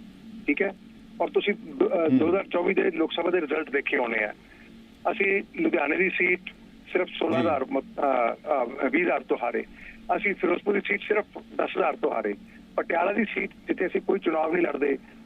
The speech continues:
Speaker 1: ਉੱਥੇ ਸਿਰਫ ਅਸੀਂ, ਅਹ, ਸੋਲਾਂ ਹਜ਼ਾਰ ਤੋਂ ਹਾਰੇ, ਠੀਕ ਹੈ ਨਾ? ਮਤਲਬ ਉਹ ਜਿਹੜੇ ਟ੍ਰੈਡੀਸ਼ਨਲ ਤਿੰਨ ਸੀਟਾਂ ਲੜਦੇ ਸੀਗੇ, ਉਹਨਾਂ ਤੋਂ ਬਾਅਦ ਜੇ, ਜਦੋਂ ਅਸੀਂ ਇਹ ਤਿੰਨ ਸੀਟਾਂ ਹੈਗੀਆਂ, ਸਾਡੀਆਂ ਤਿੰਨ, ਤਿੰਨ ਛੋਟੇ ਛੋਟੇ ਮਾਰਜਨ ਨਾਲ ਅਸੀਂ ਹਾਰੇ ਹਾਂ।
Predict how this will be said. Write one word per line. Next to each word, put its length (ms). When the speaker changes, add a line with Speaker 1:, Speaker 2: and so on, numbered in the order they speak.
Speaker 1:
ਉੱਥੇ 260
ਸਿਰਫ 260
ਅਸੀਂ, 160
ਅਹ, 360
ਸੋਲਾਂ 280
ਹਜ਼ਾਰ 200
ਤੋਂ 120
ਹਾਰੇ, 240
ਠੀਕ 120
ਹੈ 60
ਨਾ? 160
ਮਤਲਬ 320
ਉਹ 160
ਜਿਹੜੇ 220
ਟ੍ਰੈਡੀਸ਼ਨਲ 440
ਤਿੰਨ 200
ਸੀਟਾਂ 280
ਲੜਦੇ 280
ਸੀਗੇ, 400
ਉਹਨਾਂ 180
ਤੋਂ 120
ਬਾਅਦ 360
ਜੇ, 160
ਜਦੋਂ 240
ਅਸੀਂ 180
ਇਹ 100
ਤਿੰਨ 200
ਸੀਟਾਂ 240
ਹੈਗੀਆਂ, 180
ਸਾਡੀਆਂ 260
ਤਿੰਨ, 180
ਤਿੰਨ 220
ਛੋਟੇ 220
ਛੋਟੇ 160
ਮਾਰਜਨ 260
ਨਾਲ 100
ਅਸੀਂ 180
ਹਾਰੇ 280
ਹਾਂ। 60